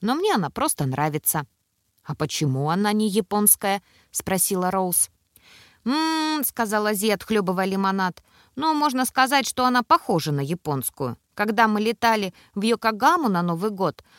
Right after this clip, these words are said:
папа отвел нас в самый вкусный ресторан. Но он был не очень-то красивый. У них там даже столов не было. Он был рядом с вокзалом, и ели там в основном бизнесмены. Там было все в дыму,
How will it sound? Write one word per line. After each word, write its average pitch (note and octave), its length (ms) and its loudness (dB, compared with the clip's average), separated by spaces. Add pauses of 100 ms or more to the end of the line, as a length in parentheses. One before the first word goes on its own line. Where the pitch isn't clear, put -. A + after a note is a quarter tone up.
(140)
папа D#4 260 4
отвел D4 380 0
нас A#3+ 260 2
в - 80 -8
самый D4+ 580 4
вкусный A3 540 -2
ресторан. G3 640 -2 (360)
Но C4+ 160 2
он F#4+ 160 4
был F4 180 2
не E4 120 0
очень-то D#4 400 2
красивый. F3+ 720 -2 (300)
У G3 40 0
них B3 220 2
там A3+ 180 0
даже A3+ 260 0
столов A#3 520 0
не G3 180 0
было. C3 300 -6 (400)
Он A3 200 4
был A#3 160 4
рядом A3 280 2
с G3+ 140 0
вокзалом, G#3 640 2 (280)
и G#3 80 0
ели B3+ 380 2
там F3 260 0
в F#3+ 60 0
основном A3 560 2
бизнесмены. A3 920 0 (340)
Там A3 240 2
было A3 220 2
все A#3 240 0
в G3+ 60 -2
дыму, F3 480 2